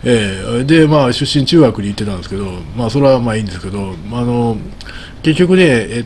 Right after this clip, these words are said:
と、心理学かなんかの単位が取れるはずが取れなくってですね、教育実習行けなくなりました。えー、で、結局教員免許を取れずじまいなんですけど、別に教員になるつもりはなかったんでね、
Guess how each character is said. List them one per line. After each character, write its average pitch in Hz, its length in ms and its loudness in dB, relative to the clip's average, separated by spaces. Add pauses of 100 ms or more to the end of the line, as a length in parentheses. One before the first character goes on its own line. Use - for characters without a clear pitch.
(120)
と、 110 720 -2
心 185 320 4
理 254 80 6
学 247 160 2
か 135 100 0
な 117 80 2
ん 117 60 0
か 110 80 -2
の 104 60 -2
単 120 300 2
位 95 120 -4
が 101 260 -2 (220)
取 156 180 4
れ 175 160 4
る 175 100 4
は 185 140 0
ず 190 60 0
が 180 80 2
取 127 180 2
れ 135 40 0
な 147 60 2
く 135 100 -4
っ - 20 -6
て - 180 -10
で 85 100 -8
す 95 120 -10
ね、 92 320 -8
教 160 100 2
育 165 140 0
実 160 80 -2
習 123 80 -2
行 123 80 0
け 151 80 2
な 143 80 0
く 110 80 -4
な 92 60 -6
り 82 60 -10
ま 82 60 -12
し - 140 -14
た。 - 120 -18 (540)
え 98 460 -4
ー、 117 100 -8
で、 131 460 2
結 143 200 -4
局 165 140 -2
教 185 160 4
員 175 60 4
免 156 200 4
許 104 380 -2
を 110 80 -2
取 135 200 2
れ 139 100 6
ず 139 180 2
じ 147 140 4
ま 98 180 2
い 85 140 -10
な 82 100 -10
ん - 80 -12
で 90 60 -12
す - 80 -12
け - 60 -10
ど、 92 100 -8
別 127 280 -4
に 151 60 0
教 190 300 0
員 214 60 0
に 214 100 4
な 135 100 6
る 110 60 2
つ - 100 -2
も 131 80 2
り 131 60 4
は 120 60 2
な 143 100 0
か 151 80 0
っ 147 60 -4
た 101 100 -4
ん 87 40 -6
で 85 40 -10
ね、 87 60 -10